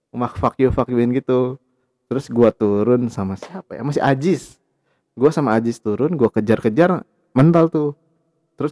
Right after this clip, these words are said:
jalan lagi depan sekolahnya, kan kita berhenti juga. Gua turun lagi, <laughs> nggak ada juga musuhnya.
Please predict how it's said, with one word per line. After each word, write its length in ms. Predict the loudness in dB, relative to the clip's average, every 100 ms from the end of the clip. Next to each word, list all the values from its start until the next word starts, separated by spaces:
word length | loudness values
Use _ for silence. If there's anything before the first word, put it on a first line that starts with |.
| 2
jalan 240 | 2 2
lagi 240 | 0 0
depan 240 | 0 2 0
sekolahnya, 400 | 0 -2 0 -2
kan 80 | -2
kita 160 | -2
berhenti 320 | 0 -2 -2
juga. 320 | -2 0 0 -2 _ _ _ _ _ _ 0
Gua 160 | 2
turun 240 | 4 2 2
lagi, 240 | 0 -2 -10 -16
<laughs> 220 | _ _
nggak 120 | -4 0
ada 80 | 4
juga 240 | 6 6
musuhnya. 560 | 6 6 4 2 -4